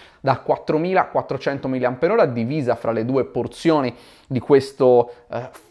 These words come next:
smartphone. Vi ho detto che non è uno smartphone, ma ormai l'ho chiamato così in tutta la recensione, passatemi il termine, è appena più piccolo di quello dello scorso anno. Per me l'autonomia è comunque promossa, nel senso che,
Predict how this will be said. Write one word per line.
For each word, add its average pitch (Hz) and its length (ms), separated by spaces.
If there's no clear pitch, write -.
smartphone. 120 680
Vi 113 120
ho 104 40
detto 104 180
che - 100
non 107 80
è 107 40
uno 107 120
smartphone, 107 480
ma 95 80
ormai 101 340
l'ho 127 200
chiamato 120 320
così 120 160
in 113 80
tutta 110 160
la 104 80
recensione, 101 540
passatemi 147 680
il 165 200
termine, 214 680
è 135 160
appena 233 520
più 190 180
piccolo 208 260
di 190 60
quello 202 160
dello 196 100
scorso 202 380
anno. 214 240
Per 170 100
me 240 100
l'autonomia 156 520
è 131 160
comunque 151 480
promossa, 123 540
nel 117 160
senso 165 340
che, 147 380